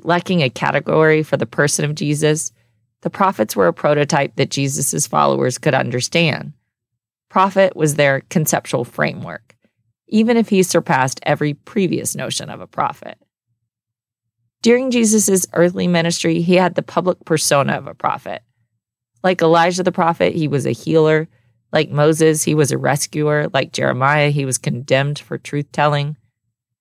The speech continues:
Like Amos, he shed light on the plight of the marginalized. Prophets called the people to return to the covenant. Jesus launched a new covenant.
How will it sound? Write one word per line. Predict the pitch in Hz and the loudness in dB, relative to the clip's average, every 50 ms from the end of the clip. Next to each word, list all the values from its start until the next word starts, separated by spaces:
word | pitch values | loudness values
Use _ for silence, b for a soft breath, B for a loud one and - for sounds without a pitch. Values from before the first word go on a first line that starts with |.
| _ _ - | _ _ -2
Like | 185 196 190 - | -2 -2 -2 0
Amos, | - 170 170 175 175 180 170 - | 2 2 2 2 2 0 -2 -2
he | - 156 | -2 -2
shed | - - 165 147 139 143 | 0 2 0 0 0 2
light | 131 139 147 160 - - _ | 2 2 2 2 0 -4 _
on | - 147 | -6 -6
the | 139 123 | -6 -6
plight | - - 139 143 147 135 - _ | -8 -2 0 0 0 0 -2 _
of | - 131 127 | -16 -18 -14
the | 131 123 | -12 -8
marginalized. | 127 127 135 139 - 143 143 139 139 135 135 135 131 135 135 - - _ _ _ _ _ _ _ _ _ _ _ _ _ _ _ _ _ _ _ _ _ _ _ | -4 -2 -2 -2 -2 -6 -6 -4 -2 0 0 0 0 -2 -4 -10 -16 _ _ _ _ _ _ _ _ _ _ _ _ _ _ _ _ _ _ _ _ _ _ _
Prophets | _ 214 208 220 - 247 220 - | _ 2 2 4 2 2 0 0
called | - - 165 151 139 - | 0 2 2 2 2 0
the | 139 | -2
people | - 170 160 160 - 156 147 | 0 0 0 2 0 0 2
to | 147 131 | 2 2
return | 131 131 - - 151 139 139 135 139 | 2 0 -2 0 0 0 0 0 -2
to | - 143 | -4 -6
the | 131 | -6
covenant. | 120 - 151 139 147 143 139 139 135 - - _ _ _ _ _ | -2 0 0 0 0 0 -2 -2 -4 -4 -8 _ _ _ _ _
Jesus | - 175 180 160 156 147 127 - | 2 2 2 2 2 0 0 0
launched | 127 123 - - - - - | -2 -2 -2 -4 -8 -6 -4
a | 120 | -2
new | 123 131 151 147 | 0 0 0 0
covenant. | - - 127 123 131 127 123 127 | 0 -2 -2 0 0 -2 -4 -4